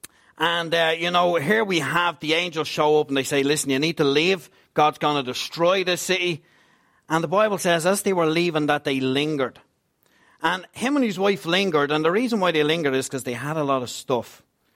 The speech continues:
You know, in just a few hours, the city was gonna be destroyed, and they were told not to look back. But Lot's wife looked back, and God turned her into a pillar of salt.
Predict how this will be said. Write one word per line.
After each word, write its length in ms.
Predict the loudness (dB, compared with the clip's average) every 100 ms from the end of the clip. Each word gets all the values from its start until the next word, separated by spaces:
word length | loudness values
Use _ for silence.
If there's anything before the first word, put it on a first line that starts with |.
| _ _ _
You 120 | -2
know, 180 | 2 2
in 80 | 2
just 200 | -2 -2
a 60 | -4
few 320 | -2 2 4
hours, 380 | 4 0 -2 -6
the 100 | -8
city 360 | -2 -2 0
was 160 | -2 0
gonna 220 | 0 2
be 180 | 0 -2
destroyed, 640 | -2 -2 2 2 2 -2 -10 -20 -20 _
and 280 | -2 -2 -2
they 120 | -2
were 140 | 0 -2
told 440 | 0 2 4 2
not 400 | 0 2 0 0
to 120 | -2
look 360 | 2 2 0 _
back. 460 | -2 -2 -8 -20 _ _ _ _ _ _ _ _ _ _ _
But 160 | -10 -4
Lot's 440 | -2 0 -2 -10
wife 380 | -2 0 0 -4
looked 300 | -2 -2 0
back, 240 | -2 -2
and 220 | -4 -6 0
God 380 | 2 2 0
turned 280 | -4 -4 -2
her 120 | -2
into 340 | -2 -4 -6 -8
a 60 |
pillar 400 | -10 -10 -6 -4
of 120 | -4 -8
salt. 440 | -8 -6 -8 _